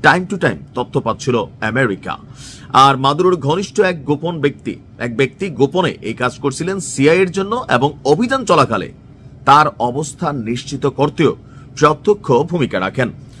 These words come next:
সব প্রস্তুতি সম্পন্ন হওয়ার চার দিন আগে অভিযানের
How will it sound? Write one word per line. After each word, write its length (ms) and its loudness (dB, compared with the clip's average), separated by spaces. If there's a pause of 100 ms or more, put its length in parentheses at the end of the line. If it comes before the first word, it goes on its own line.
(380)
সব 360 4
প্রস্তুতি 400 -4
সম্পন্ন 520 -4
হওয়ার 240 2 (160)
চার 260 2
দিন 140 -2
আগে 220 -2 (360)
অভিযানের 400 0